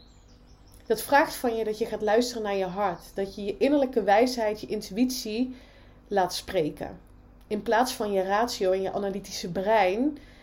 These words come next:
die jou gaat vertellen wat je zou moeten doen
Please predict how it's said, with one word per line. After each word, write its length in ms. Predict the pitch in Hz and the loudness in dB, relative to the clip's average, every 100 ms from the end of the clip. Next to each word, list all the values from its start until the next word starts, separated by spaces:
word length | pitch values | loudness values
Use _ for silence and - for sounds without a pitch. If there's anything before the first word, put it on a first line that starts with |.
| - - - - | -20 -20 -20 -18
die 440 | - 175 214 208 - - - - - - - - - - | -8 -4 -2 -4 -8 -18 -20 -20 -20 -20 -20 -20 -20 -4
jou 280 | 202 214 202 | 6 6 6
gaat 200 | 202 - | 0 -2
vertellen 640 | 208 - 202 214 180 170 | -6 2 2 4 0 2
wat 240 | 202 214 | 2 2
je 80 | 208 | -2
zou 200 | 196 190 | 0 0
moeten 400 | 196 196 185 151 | 0 -2 -4 -2
doen 540 | 147 247 202 202 285 | 4 4 4 0 -4